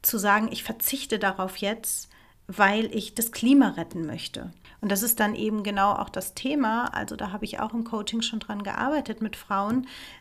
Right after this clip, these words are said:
so dieses Thema, ich möchte das eigentlich und ich spüre eigentlich, dass ich ein Kind bekommen möchte, aber was mache ich denn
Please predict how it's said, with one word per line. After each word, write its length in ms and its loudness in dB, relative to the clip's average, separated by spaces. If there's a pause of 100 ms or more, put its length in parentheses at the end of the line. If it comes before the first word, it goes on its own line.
so 180 -2
dieses 380 -2
Thema, 360 2
ich 160 -8
möchte 440 2
das 260 -2
eigentlich 880 -2
und 120 -4
ich 140 -4
spüre 460 2
eigentlich, 360 -2
dass 180 -4
ich 160 -8
ein 80 -4
Kind 260 0
bekommen 380 -2
möchte, 320 -4
aber 200 -2
was 200 -4
mache 220 2
ich 140 -4
denn 360 0